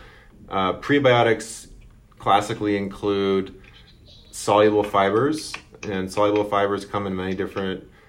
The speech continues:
uh, types of produce, you know, from bananas to Jerusalem artichokes to chicory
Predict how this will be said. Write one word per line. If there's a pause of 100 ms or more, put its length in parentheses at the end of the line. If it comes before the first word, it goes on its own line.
(300)
uh,
types
of
produce, (760)
you
know,
from
bananas
to (480)
Jerusalem
artichokes
to
chicory